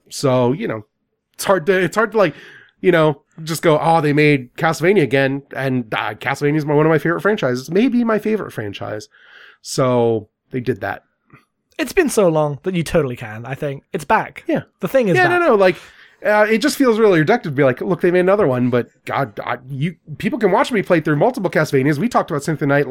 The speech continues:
Speaker 1: a long time ago now.
Speaker 2: Yes.
Speaker 1: Um, at one point, episode hundred might have been Aria of Sorrow. It turned out not to be the case, but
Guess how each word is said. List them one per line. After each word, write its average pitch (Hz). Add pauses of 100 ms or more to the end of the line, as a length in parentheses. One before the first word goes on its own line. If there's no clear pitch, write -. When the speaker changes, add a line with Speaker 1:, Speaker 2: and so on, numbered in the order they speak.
Speaker 1:
a 117
long 143
time 127
ago 117
now. 104 (440)
Speaker 2:
Yes. 127
Speaker 1:
Um, 107
at 147
one 247
point, 208
episode 165
hundred 180
might 147
have 156
been 147
Aria 131
of 117
Sorrow. 175
It 135
turned 151
out 139
not 139
to 135
be 117
the 120
case, 156
but 120